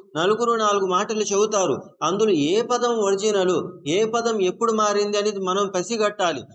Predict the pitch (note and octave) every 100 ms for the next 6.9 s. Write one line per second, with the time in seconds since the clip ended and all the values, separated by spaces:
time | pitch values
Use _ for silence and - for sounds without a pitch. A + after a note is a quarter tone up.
0 | - C#3+ E3+ G#3+ G#3 F#3+ G#3+ A3+ G#3 F#3
1 | D#3 A#2+ - - D#3+ E3 F3+ F#3+ F#3+ A3+
2 | A3 F#3+ G3 G#3 G#3+ G#3 G#3+ G#3+ G3 G3
3 | G#3 G3 F3 G3 G#3 G3+ E3+ A#2+ - -
4 | D3 E3 E3+ D#3+ G3+ A3 A3 G#3+ G#3+ A3
5 | G3+ G3+ G#3 G3 E3 E3 F#3+ G#3+ F#3 F#3+
6 | G#3 G3+ G3 G3+ G#3 G3 F#3 F3+